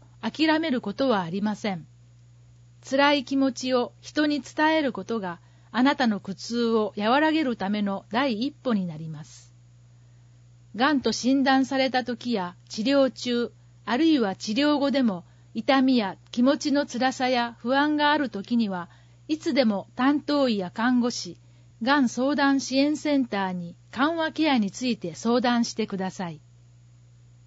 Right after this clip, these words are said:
緩和ケアにはこんな方法があります。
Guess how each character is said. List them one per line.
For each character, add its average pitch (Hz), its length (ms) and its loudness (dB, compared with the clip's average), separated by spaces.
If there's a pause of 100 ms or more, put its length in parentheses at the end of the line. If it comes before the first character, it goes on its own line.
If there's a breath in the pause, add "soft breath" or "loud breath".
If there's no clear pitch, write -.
(1000)
緩 320 240 -2
和 339 140 2
ケ 330 200 2
ア 277 60 4
に 214 140 2
は 180 280 -6
こ 277 160 0
ん 330 80 -2
な 311 140 -2
方 294 260 0
法 277 220 0
が 247 160 2
あ 233 60 0
り 220 140 -2
ま 190 160 -6
す。 - 300 -20